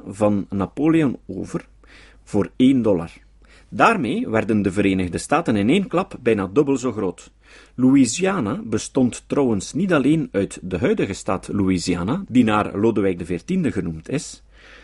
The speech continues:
maar bijna het ganse gebied rond de Mississippi.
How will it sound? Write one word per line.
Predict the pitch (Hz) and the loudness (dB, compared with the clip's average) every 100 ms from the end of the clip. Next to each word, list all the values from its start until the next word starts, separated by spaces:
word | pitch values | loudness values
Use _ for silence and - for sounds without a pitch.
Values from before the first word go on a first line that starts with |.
| - | -14
maar | - 110 110 98 | -2 0 2 4
bijna | 185 240 233 101 | 4 4 0 -6
het | 107 - | -10 -4
ganse | - 269 - 226 | 2 2 2 -2
gebied | 160 139 - - | 0 0 -2 0
rond | 147 165 | 0 2
de | 156 | 0
Mississippi. | 156 - 143 - 139 - | -2 -2 -4 -2 -4 -6